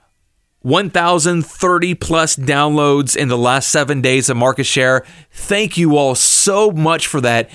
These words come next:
It is greatly appreciated. I know you're listening. I know you're following. And it, it, I'm so excited that you're hopefully able to take something away from the podcast, um, to help you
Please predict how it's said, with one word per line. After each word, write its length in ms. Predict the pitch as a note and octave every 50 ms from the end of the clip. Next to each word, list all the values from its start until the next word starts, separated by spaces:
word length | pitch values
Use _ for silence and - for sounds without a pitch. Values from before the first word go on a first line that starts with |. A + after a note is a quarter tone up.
| - - - _ -
It 120 | F3 F3+ F3
is 140 | F3 - -
greatly 280 | F3 E3+ E3 E3 E3
appreciated. 600 | D#3 - - D#3 D3 - - D3 C#3+ C3+ C#3 C3
I 160 | - - C3
know 160 | C3 B2+ D3 D#3+
you're 160 | E3+ F3 F3
listening. 440 | D#3+ D3+ C#3 - - C#3 C#3+ C3+ B2+
I 100 | B2 B2
know 140 | C3 D3
you're 120 | D#3 D#3 D3+
following. 560 | - - C#3+ C3 C3+ C3+ C3 C3+ C3+ C3 A#2+ - E3+ - - C#3 - - D3
And 260 | C#3+ C#3+ C3+ B2+ B2
it, 220 | B2+ B2+ B2+ -
it, 280 | - C#3 C3 B2+ - - _ - - -
I'm 180 | C3 C3+ B2
so 280 | A#2 - - - F#3+ F#3+
excited 360 | F3 - - E3+ D3 C#3+ C#3+
that 140 | C3 C3 A#2+
you're 180 | B2+ B2+ B2 A#2+
hopefully 560 | A#2 D3 D#3+ D3+ D3+ - D3+ D3+ C#3 C3+ - - - - -
able 300 | - D#3+ D#3+ D3 D3 D3+
to 40 | B2+
take 220 | - D#3+ D3+ -
something 260 | - D#3 C#3 B2+ C3+ C3
away 240 | B2+ A#2+ B2+ B2+
from 160 | B2+ - C#3 B2
the 60 | A2
podcast, 680 | - B2+ B2+ B2+ B2 - - A#2+ A2+ A2+ A2+ - - - - - - - _
um, 300 | - C3+ C3 B2 A#2+ A2
to 160 | G#2+ - C#3+ B2
help 260 | B2+ D3+ D3+ - -
you 500 | C3+ C3+ C#3+ D#3+ D#3+ D#3+ D#3+ D#3 D3+